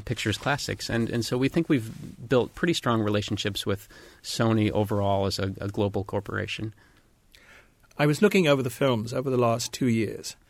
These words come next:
Speaker 2: They range from Lawrence of Arabia, Metropolis,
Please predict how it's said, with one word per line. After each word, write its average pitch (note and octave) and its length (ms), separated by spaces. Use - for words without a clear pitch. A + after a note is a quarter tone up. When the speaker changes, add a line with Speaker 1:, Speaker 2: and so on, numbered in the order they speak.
Speaker 2:
They C#3+ 180
range C#3+ 420
from A#2+ 520
Lawrence D3 360
of C3 100
Arabia, B2+ 640
Metropolis, B2+ 960